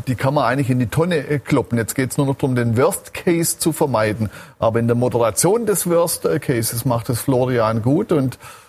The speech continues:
äh, also ich traue ihnen natürlich schon zu, dass sie dann morgen, äh, sie müssen natürlich gewinnen. Wenn sie morgen verlieren, dann sind sie der Verlierer des Spieltags. Aber der Spieltag ist nicht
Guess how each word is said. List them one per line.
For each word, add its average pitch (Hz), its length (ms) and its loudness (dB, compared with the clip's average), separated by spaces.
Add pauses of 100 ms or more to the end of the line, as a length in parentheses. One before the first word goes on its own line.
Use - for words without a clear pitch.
(160)
äh, - 60 -2
also 120 560 0 (420)
ich 123 200 -2
traue 139 340 2
ihnen 147 120 0
natürlich 143 280 -2
schon 170 180 -2
zu, 180 160 -2
dass 156 140 0
sie 147 80 0
dann 131 180 0
morgen, 147 420 0 (420)
äh, 110 160 -4
sie 143 160 2
müssen 185 300 2
natürlich 120 340 2
gewinnen. 101 260 -2
Wenn 107 120 0
sie 113 100 -2
morgen 127 280 2
verlieren, 165 440 0 (320)
dann 165 200 2
sind 123 220 0
sie 113 120 0
der 110 160 0
Verlierer 113 340 -2
des 101 100 -4
Spieltags. 101 520 -2
Aber 107 120 -2
der 110 80 0
Spieltag 139 460 -2
ist 147 160 -8
nicht 131 220 -4